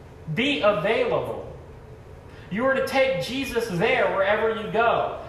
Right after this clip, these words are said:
to be in your neighborhood with a purpose. So some people are like, "I, Vince, I don't know any non-Christians," and I understand that. I get that. So you know what you do? You join a club.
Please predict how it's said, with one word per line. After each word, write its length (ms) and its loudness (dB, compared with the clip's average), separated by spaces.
to 140 -2
be 280 2
in 60 2
your 160 2
neighborhood 720 2
with 120 -2
a 60 0
purpose. 680 0
So 120 -4
some 240 0
people 200 0
are 160 2
like, 240 2
"I, 280 0
Vince, 300 -2
I 160 2
don't 140 -2
know 180 0
any 480 -4
non-Christians," 760 -2
and 80 -6
I 120 -4
understand 480 -4
that. 280 -6
I 60 -14
get 260 -4
that. 420 -2
So 100 -12
you 120 -4
know 80 -2
what 140 -2
you 60 -6
do? 280 -2
You 120 -8
join 240 -2
a 140 -6
club. 460 2